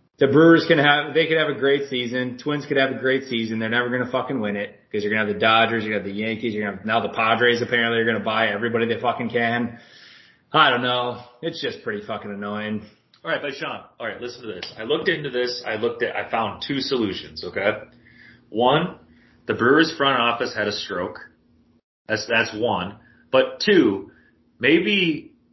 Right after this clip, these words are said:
Speaker 2: they see something in Hader that's trending down, which I think is ridiculous.
Speaker 1: I, I think it stems from they were gonna have to pay him a shit ton of money, um, after, after next season. And then it also stems from, we have a history of finding really good closers,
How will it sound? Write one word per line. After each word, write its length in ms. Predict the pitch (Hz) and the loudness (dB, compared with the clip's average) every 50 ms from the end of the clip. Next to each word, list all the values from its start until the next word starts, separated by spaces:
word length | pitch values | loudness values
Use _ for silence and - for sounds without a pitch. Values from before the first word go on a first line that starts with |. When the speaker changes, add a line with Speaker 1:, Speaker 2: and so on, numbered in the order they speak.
| _ _ - | _ _ -4
Speaker 2:
they 240 | 104 131 135 139 135 | 2 4 4 4 4
see 260 | 131 - 147 147 143 | 2 0 -2 -2 0
something 320 | - 156 139 127 - 135 | 0 -2 -2 -2 -2 -4
in 220 | 131 123 117 107 101 | -4 -4 -4 -4 -4
Hader 400 | 101 110 110 113 117 131 131 127 | 0 0 0 2 4 2 2 2
that's 320 | 110 104 101 - - - - _ - - _ - | 2 -2 -2 -4 -8 -14 -18 _ -20 -20 _ -14
trending 640 | - - 123 117 113 110 117 113 107 101 95 90 - _ - 90 | -6 -4 -4 -4 -2 -4 -4 -4 -4 -6 -8 -12 -16 _ -16 -6
down, 400 | 90 104 92 90 87 82 - - - - | -2 0 0 0 -2 -4 -8 -12 -6 0
which 220 | - 139 139 135 | 4 4 4 4
I 380 | - - - - - 127 135 131 | 0 -4 -4 0 2 2 2 2
think 180 | - 131 - - | 0 -4 -4 -2
is 140 | 143 123 - | -4 -4 -4
ridiculous. 720 | 120 110 101 156 180 175 151 131 117 98 85 76 - - - | -6 -6 -2 -2 -4 -4 -4 -4 -6 -6 -6 -6 -8 -2 0
Speaker 1:
I, 260 | 185 190 - - - - | 0 0 -2 -4 -4 0
I 140 | 180 - - | 0 2 2
think 120 | 277 262 - | 2 2 2
it 100 | - - | 2 0
stems 440 | - - 214 208 214 208 202 - - | 0 2 4 4 6 6 4 2 4
from 560 | - 196 185 180 175 165 151 139 127 - - - _ _ _ - - | 4 6 6 6 6 4 0 -2 -6 -8 -14 -18 _ _ _ -8 0
they 120 | 131 180 | 4 4
were 100 | 180 170 | 4 6
gonna 140 | 165 180 170 | 4 4 2
have 140 | - - 160 | 4 2 -2
to 60 | - | -2
pay 140 | - 151 156 | -2 -2 0
him 120 | 160 160 | 0 0
a 60 | 151 139 | 0 0
shit 220 | - 156 143 - | 2 0 0 2
ton 120 | - 151 | 2 0
of 60 | 156 151 | 2 2
money, 420 | 135 117 107 107 117 113 - - - _ _ _ - | 2 0 0 0 -4 -6 -8 -12 -18 _ _ _ -2
um, 220 | 208 151 113 120 127 | 2 2 4 4 4
after, 340 | 117 120 - - 139 139 | 4 2 4 4 4 4
after 260 | 139 139 135 - 156 147 | 4 2 0 2 2 4
next 240 | 147 156 156 - - | 4 4 2 2 -2
season. 340 | 139 123 113 104 127 123 127 | -2 0 0 0 0 0 0
And 220 | 123 123 131 147 | 2 2 4 4
then 80 | 165 160 | 6 6
it 60 | 156 | 8
also 280 | 160 165 185 196 - 214 | 8 8 8 6 4 2
stems 440 | - - - 185 170 170 170 160 - | 0 0 -2 -2 -2 -2 -2 -4 -6
from, 320 | - 170 156 151 147 143 135 | -4 -2 -2 -2 -2 0 2
we 100 | 151 185 | 4 4
have 120 | 214 214 | 4 4
a 100 | 202 135 | 0 -2
history 580 | - - 131 139 135 - - 143 143 139 135 131 | -4 -2 -2 -2 -2 -4 -6 -2 0 2 2 2
of 140 | 117 104 101 - - - | 2 0 -4 -12 -12 -4
finding 380 | - 127 131 143 147 135 120 120 | 0 0 2 2 2 0 0 0
really 240 | 123 139 147 175 185 | 0 2 2 2 2
good 180 | 190 196 160 - | 2 0 0 -2
closers, 720 | - - 127 113 123 139 135 170 202 214 233 240 233 - | -4 -2 0 2 2 2 2 2 2 2 2 0 -4 -6